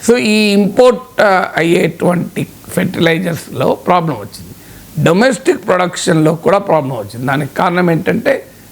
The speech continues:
ఆ యూరియా ఉత్పత్తికి కావాల్సిన కీ రా మెటీరియల్స్ కూడా ఇంపోర్ట్స్లో ఇబ్బందులు వచ్చాయి. అంటే ఎరువుల్ని,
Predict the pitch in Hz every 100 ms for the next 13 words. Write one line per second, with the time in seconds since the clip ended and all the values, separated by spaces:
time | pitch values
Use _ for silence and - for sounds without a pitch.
0 | - - 180 165 160 147 185 226 226 180
1 | - 170 170 - 180 - 151 160 151 156
2 | 170 160 - 220 247 165 170 175 165 -
3 | 151 165 151 - - 117 147 247 - -
4 | - - - 170 208 208 214 - - 247
5 | 185 120 107 - - 101 - - - -
6 | 151 156 151 127 - - 151 180 190 190
7 | 180